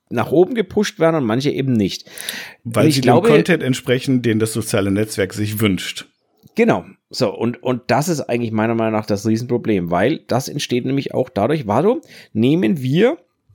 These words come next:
Speaker 1: sehr oft in den sozialen Medien Leute wie Reichsbürger, wie die A F D und was auch immer wahr,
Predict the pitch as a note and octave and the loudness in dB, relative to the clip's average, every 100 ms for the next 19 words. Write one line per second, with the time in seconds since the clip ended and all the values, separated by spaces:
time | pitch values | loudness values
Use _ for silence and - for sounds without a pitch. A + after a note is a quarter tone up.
0 | _ _ _ _ - - - - B2+ D#3 | _ _ _ _ -18 -16 -10 -2 2 2
1 | C#3+ - A#2+ B2+ A2+ - A#2 G#2 A#2+ G#2+ | 0 -4 -4 -4 -6 -4 -2 0 0 0
2 | F#2 C3 E3 C#3+ G2+ A#2+ D#3+ B2+ F#2+ F2+ | 0 0 0 2 2 2 0 0 2 2
3 | G2+ C3 - A2+ A#2 A#2 G2+ G2 - F2 | 2 0 -2 0 2 2 0 -4 -4 -2
4 | F2 F2+ - - B2 C3 C3+ - G#2+ A2 | -2 -4 -6 -2 0 2 0 0 -2 -2
5 | A2+ G2+ - A2 A#2 F2+ F2 E2 | -2 -4 -4 -2 0 0 0 -2